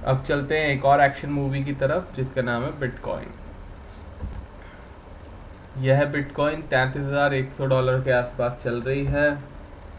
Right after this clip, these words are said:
Resistance support देखते हैं। Bitcoin का support है आज का इकतीस हज़ार सात सौ डॉलर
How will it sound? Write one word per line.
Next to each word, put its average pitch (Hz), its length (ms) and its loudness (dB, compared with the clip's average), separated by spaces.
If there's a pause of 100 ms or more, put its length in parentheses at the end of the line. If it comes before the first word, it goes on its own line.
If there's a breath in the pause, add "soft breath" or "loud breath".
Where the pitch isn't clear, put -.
(340)
Resistance 117 560 -4
support 113 320 0
देखते 113 380 -4
हैं। - 1500 -4
Bitcoin 139 500 2
का 147 180 -2
support 135 400 0
है 143 120 0
आज 127 200 0
का 143 200 0
इकतीस 131 480 0
हज़ार 123 240 0
सात 120 380 -2
सौ 135 80 0
डॉलर 127 340 0